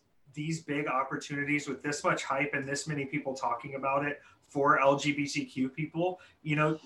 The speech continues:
we've, we've been the blip on the radar before. We've been the little, you know, byline in the article before, but we don't always have a time to just, like, let ourselves shine.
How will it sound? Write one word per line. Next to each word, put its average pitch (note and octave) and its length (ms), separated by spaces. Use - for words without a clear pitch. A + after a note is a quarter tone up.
we've, D#3+ 280
we've D#3 180
been D#3+ 240
the E3 80
blip C#3+ 340
on D3+ 140
the C#3+ 100
radar C3+ 380
before. C#3 340
We've C#3 220
been D3+ 180
the D3+ 120
little, D3 500
you D#3 120
know, B2+ 320
byline C#3+ 520
in C#3 80
the C3+ 100
article C#3 420
before, C3+ 540
but D#3+ 80
we E3+ 120
don't A3+ 200
always E3 320
have E3 120
a D3+ 40
time D3+ 300
to D3 100
just, C#3 260
like, C3+ 200
let C#3 220
ourselves D3 480
shine. E3+ 380